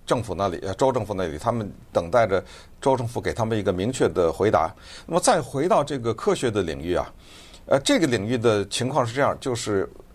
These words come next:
坦率讲呢，华人在这方面是很厉害的。呃，我们都知道，就我们旁边就有一个叫加州理工学院，呃，加州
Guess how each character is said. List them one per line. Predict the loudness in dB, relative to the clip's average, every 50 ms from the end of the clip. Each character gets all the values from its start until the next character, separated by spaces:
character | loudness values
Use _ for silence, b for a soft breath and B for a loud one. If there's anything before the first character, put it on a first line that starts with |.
| B B B B B B -6
坦 | 0 2 2 4
率 | 4 2
讲 | 2 2 0 0
呢， | 2 2 2 2
华 | 0 0 2 4 4 4
人 | 4 0 -4 -4 -4
在 | -2 -2 -2
这 | -2 -2 -6
方 | -4 -4 -4
面 | -2 -2 -4 -6 -6
是 | -10 -14 -10 -10 -10
很 | -8 -8 -6 -4 0
厉 | 0 0
害 | -2 -4 -8
的。 | -10 -12 -14 -14 B B B B
呃， | B 0
我 | 2 2
们 | 2 2
都 | 0 -2
知 | 0 2
道， | 0 0
就 | 0 -2 -4
我 | -2 -2 -4
们 | -4 -2
旁 | -2 0 2
边 | 2 0 0
就 | 0 -2
有 | -2 -2
一 | -2 -2
个 | -4 -4
叫 | -2 -2 0 2
加 | 2 2 2
州 | 2 0 -4
理 | -6 -6 -6
工 | -6 -6 -6 -6 -6 -8
学 | -8 -4 -4
院， | -4 -4 -4 -6 B B B B B B B B
呃， | -8 -4
加 | 0 2 2 2
州 | 2 2 0 0 0